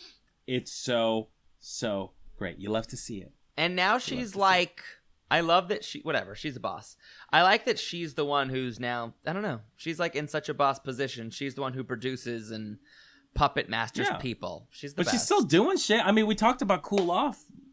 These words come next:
Speaker 2: I
Speaker 1: in the
Speaker 2: loved
Speaker 1: last
Speaker 2: it.
Speaker 1: week's episode.
Speaker 2: And
Speaker 1: Like,
Speaker 2: Throw
Speaker 1: she's
Speaker 2: It
Speaker 1: still
Speaker 2: Back, which
Speaker 1: doing
Speaker 2: is
Speaker 1: shit.
Speaker 2: pretty recent.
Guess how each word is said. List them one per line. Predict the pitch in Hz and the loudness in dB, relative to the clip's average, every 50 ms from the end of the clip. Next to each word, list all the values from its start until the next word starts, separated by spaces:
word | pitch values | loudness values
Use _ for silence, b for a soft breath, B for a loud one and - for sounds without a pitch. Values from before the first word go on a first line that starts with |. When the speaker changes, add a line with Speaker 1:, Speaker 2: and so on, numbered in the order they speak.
| - - | 0 4
Speaker 2:
I | 151 185 | 6 6
Speaker 1:
in | 185 | 8
the | 170 | 8
Speaker 2:
loved | 180 220 233 | 8 8 8
Speaker 1:
last | 160 185 175 | 8 6 6
Speaker 2:
it. | 143 123 | 4 4
Speaker 1:
week's | 110 - - | 2 2 2
episode. | 190 233 262 160 180 | 2 2 4 4 4
Speaker 2:
And | 220 240 226 | 6 6 6
Speaker 1:
Like, | 190 233 | 8 10
Speaker 2:
Throw | 220 240 | 10 10
Speaker 1:
she's | 247 | 10
Speaker 2:
It | 226 | 8
Speaker 1:
still | 170 202 226 | 8 8 10
Speaker 2:
Back, | 262 269 262 - | 10 8 8 6
which | 214 202 180 | 4 6 6
Speaker 1:
doing | 190 | 4
Speaker 2:
is | 185 - | 2 2
Speaker 1:
shit. | - - | 4 4
Speaker 2:
pretty | 220 233 254 208 | 4 4 4 0
recent. | 151 165 208 220 - - 98 65 - | 0 0 -2 -2 -4 -6 -6 -8 -10